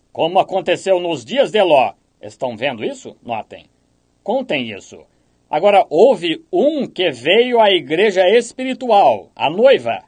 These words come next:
Abraão, que não estava em, em Sodoma para começar.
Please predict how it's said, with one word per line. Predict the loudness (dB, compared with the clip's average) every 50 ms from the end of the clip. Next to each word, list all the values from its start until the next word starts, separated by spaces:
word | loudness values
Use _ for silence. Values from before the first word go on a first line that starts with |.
| _ _ _ _ _
Abraão, | _ -6 -4 -4 -2 4 6 6 6 6 4 2 0 -2 -6 -12 _ _ _ _ _ _ _ _ _ -2
que | -2 0
não | 0 2 2 2 2 4 2
estava | 0 -2 -2 -2 0 2 2 2 2 2 2 2 2
em, | 0 -2 -4 -8 -12 -10 -6
em | -6 -6 -6
Sodoma | -6 -6 -6 -6 0 2 4 4 4 4 2 0
para | 0 0 -2 -2 -2
começar. | -2 -6 -6 -6 -8 -8 -8 -6 -6 -6 -6 -8